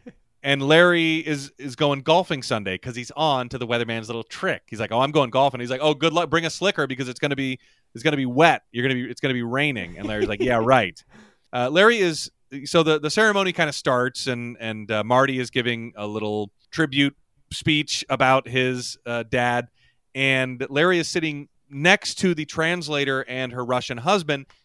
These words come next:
Speaker 1: and she's translating the speech as it's going on and, like, completely talking over it, and Larry can't hear.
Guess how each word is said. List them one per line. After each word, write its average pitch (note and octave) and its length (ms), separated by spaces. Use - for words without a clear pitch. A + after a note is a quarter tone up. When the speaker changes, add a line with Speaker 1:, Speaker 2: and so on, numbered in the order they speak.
Speaker 1:
and C#3+ 120
she's G#3+ 300
translating F#3 540
the D3+ 60
speech D3+ 260
as C#3+ 160
it's C#3 120
going C#3 260
on E3 320
and, C#3+ 100
like, C#3+ 120
completely F#3+ 420
talking D#3 380
over F#3+ 220
it, A#2 40
and A2+ 100
Larry D3 220
can't C3+ 300
hear. A#2+ 400